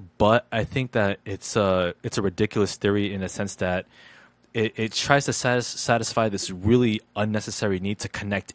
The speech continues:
everything in fiction. Like, not every, not every, uh, story in, like, a u-, in a certain universe has to be interconnected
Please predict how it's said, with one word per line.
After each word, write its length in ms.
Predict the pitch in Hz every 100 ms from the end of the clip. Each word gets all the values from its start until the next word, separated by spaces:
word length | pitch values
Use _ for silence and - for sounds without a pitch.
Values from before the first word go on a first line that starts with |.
| -
everything 640 | 101 87 104 95 98 90
in 80 | 85
fiction. 460 | - 92 - 82 85
Like, 280 | 87 85 - - -
not 320 | 101 113 139 -
every, 560 | 135 135 123 123 113 107 _ _ _
not 180 | 120 135 -
every, 380 | 143 131 123
uh, 100 | 113
story 600 | 98 - - 110 98 90 92
in, 120 | 104
like, 180 | 98 92
a 40 |
u-, 120 | 87 98
in 100 | 101
a 40 | 98
certain 280 | - 110
universe 360 | 98 104 95 90
has 360 | - - 107 -
to 60 |
be 140 | 98 101
interconnected 680 | 98 - 101 95 - 85